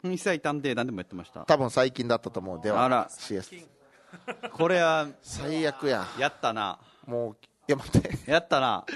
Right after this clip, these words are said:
Speaker 2: ほんまに今日、ほんま言うたら、
Speaker 1: うん。
Speaker 2: あのー、やって、撮ろうと思ってた企画があるのね。
Speaker 1: はいはい。
Speaker 2: メインといえば、
Speaker 1: あー。
Speaker 2: 三栄那覇メイン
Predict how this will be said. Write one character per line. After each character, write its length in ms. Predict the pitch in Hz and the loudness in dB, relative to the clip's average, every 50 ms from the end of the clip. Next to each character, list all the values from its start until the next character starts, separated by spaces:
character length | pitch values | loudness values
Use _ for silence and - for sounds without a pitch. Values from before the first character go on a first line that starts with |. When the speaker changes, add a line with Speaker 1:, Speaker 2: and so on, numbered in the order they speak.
| - - - - - - | -10 -10 -12 -14 -16 -18
Speaker 2:
ほ 280 | - - 190 233 285 311 | -10 2 6 6 6 6
ん 180 | 311 302 294 302 | 6 2 4 6
ま 140 | 294 294 | 6 6
に 180 | 311 349 349 311 | 6 4 2 0
今 80 | 220 - | 0 2
日、 80 | - 175 | 4 6
ほ 420 | 180 190 180 143 131 95 - - _ _ _ _ _ _ - - - 233 | 8 8 8 8 8 6 2 -4 _ _ _ _ _ _ -4 0 2 4
ん 60 | 247 | 8
ま 80 | 269 294 | 8 8
言 100 | 320 349 | 8 8
う 60 | 320 | 6
た 100 | - 135 120 | 6 4 4
ら、 280 | 120 117 104 87 - _ | 4 4 2 2 -2 _
Speaker 1:
う 80 | - 135 | -2 0
ん。 180 | 131 120 - - - _ - - - _ _ _ _ - | 0 0 -2 -6 -12 _ -20 -20 -20 _ _ _ _ -2
Speaker 2:
あ 100 | 123 123 120 | -2 0 0
の 680 | 120 117 113 110 107 104 98 - - - - - - _ _ _ _ _ _ - | 0 0 -2 -2 -2 -2 -4 -6 -6 -10 -12 -16 -18 _ _ _ _ _ _ 2
ー、 40 | |
や 60 | 160 196 | 2 2
っ 20 | |
て、 100 | - 226 | 2 -2
撮 300 | 180 - _ _ - 220 | -12 -12 _ _ 2 4
ろ 120 | 226 262 277 | 6 6 6
う 20 | |
と 80 | - 180 | 6 4
思 80 | 147 | 0
っ 20 | 131 | 0
て 60 | - | -2
た 60 | 110 | -2
企 240 | - - 107 110 107 | -4 -4 -4 -4 -2
画 60 | 117 110 | -2 -2
が 80 | 101 | -2
あ 20 | 98 | -2
る 80 | 98 | -4
の 100 | 90 82 | -6 -10
ね。 180 | 90 123 - - _ _ | -12 -12 -14 -16 _ _
Speaker 1:
は 120 | - 107 101 | -6 -6 -6
い 60 | 92 | -6
は 80 | 92 - | -8 -10
い。 80 | - - _ | -14 -12 _
Speaker 2:
メ 180 | - 190 269 302 | 4 4 6 6
イ 80 | 285 214 | 4 0
ン 80 | 160 - | 0 0
と 140 | - 120 | 0 2
い 80 | 117 113 | 2 0
え 60 | 104 | 0
ば、 140 | 82 - - _ _ _ _ _ _ _ _ | -2 -6 -8 _ _ _ _ _ _ _ _
Speaker 1:
あ 480 | - 135 147 151 147 143 135 131 123 113 | -2 0 2 2 2 2 2 2 2 2
ー。 20 | 98 | 4
Speaker 2:
三 240 | 202 208 226 226 220 | 4 4 4 4 2
栄 100 | 208 202 | 2 2
那 100 | 202 208 | 2 2
覇 160 | 165 135 110 | 2 0 0
メ 140 | 110 131 139 | 0 -2 -2
イ 40 | 143 143 | -4 -4
ン 240 | 139 135 135 - | -8 -12 -14 -16